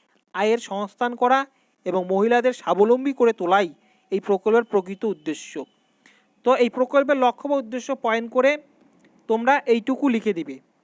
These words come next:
এবং এই পয়েন্টের পরে তোমরা যে পয়েন্টটি করবে সেটি হচ্ছে কারা এই প্রকল্পের যোগ-, যোগ্য, অর্থাৎ এই প্রকল্প কারা পেতে পারেন, তার জন্য অবশ্যই কিছু যোগ্যতা রয়েছে, ক্রাইটেরিয়া রয়েছে। সেই ক্রাইটেরিয়াগুলি কিন্তু এখানে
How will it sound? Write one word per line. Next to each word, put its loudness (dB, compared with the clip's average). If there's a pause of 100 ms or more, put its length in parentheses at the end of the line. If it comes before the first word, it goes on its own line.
(720)
এবং -6
এই 0
পয়েন্টের 2
পরে 4
তোমরা 2
যে 0
পয়েন্টটি 0
করবে 2 (1040)
সেটি -4
হচ্ছে -4 (220)
কারা 2
এই 0
প্রকল্পের -2
যোগ-, -8 (140)
যোগ্য, 2 (640)
অর্থাৎ 0 (100)
এই 0
প্রকল্প 0
কারা 2
পেতে 0
পারেন, 0 (500)
তার 2
জন্য 2
অবশ্যই 0
কিছু -8
যোগ্যতা 2
রয়েছে, 2 (600)
ক্রাইটেরিয়া 0
রয়েছে। 2
সেই -6
ক্রাইটেরিয়াগুলি -2
কিন্তু -4
এখানে -2